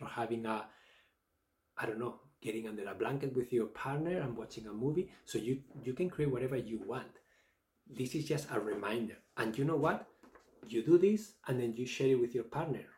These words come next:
with the people you love. And anytime I, I'm feeling down, my wife will come and say, "Hey, have you done any of this today? Why don't you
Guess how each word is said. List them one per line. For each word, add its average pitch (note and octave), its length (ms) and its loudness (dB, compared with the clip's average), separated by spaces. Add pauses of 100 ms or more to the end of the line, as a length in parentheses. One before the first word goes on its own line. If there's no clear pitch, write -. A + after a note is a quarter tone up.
(160)
with A2+ 160 0
the A2+ 60 -2
people A#2+ 280 0
you A2 140 0
love. B2 240 0 (960)
And A#2 280 0
anytime C#3+ 420 0
I, C3 220 -2
I'm B2 140 -4
feeling A#2 340 -2
down, C#3+ 380 0 (200)
my A2+ 200 -2
wife A2+ 260 -2
will B2 120 4
come B2+ 200 -6
and A#2 120 -4
say, A2 180 -6
"Hey, D3+ 280 0 (680)
have D3 340 0
you G#3 80 2
done F#3+ 220 2
any F3+ 180 4
of E3+ 140 -6
this F3+ 160 0
today? E3+ 400 2 (800)
Why C3+ 160 0
don't F3 200 2
you D#3+ 200 0